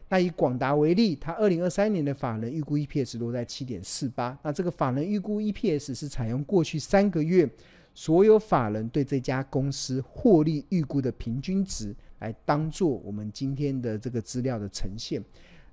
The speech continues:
那所以有了这个七点四八元的预估E P S之后，那乘上十七倍合理的本益比一二七，就是广达合理的股价，然后乘上二十一点二五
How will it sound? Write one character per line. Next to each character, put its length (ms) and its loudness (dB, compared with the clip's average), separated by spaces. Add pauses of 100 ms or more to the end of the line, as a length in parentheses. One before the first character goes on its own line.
那 680 -4 (180)
所 160 2
以 60 6
有 140 6
了 100 4
这 100 -2
个 80 6
七 220 0
点 180 2
四 220 -8
八 260 0
元 220 0
的 140 -2
预 120 -6
估 140 0
E 100 0
P 240 0
S 200 -8
之 260 -6
后， 340 0 (220)
那 140 -4
乘 260 -8
上 180 -2
十 220 -8
七 240 -2
倍 160 2
合 160 -4
理 100 -4
的 120 -2
本 260 -4
益 60 0
比 200 -6 (120)
一 220 6
二 120 10
七， 420 0
就 140 -6
是 240 -4 (460)
广 180 -2
达 160 -6
合 240 -2
理 100 2
的 120 -2
股 260 -12
价， 240 -6 (300)
然 100 -6
后 80 -2
乘 240 -6
上 240 -2
二 100 4
十 200 -2
一 100 -2
点 220 -4 (100)
二 80 8
五 180 4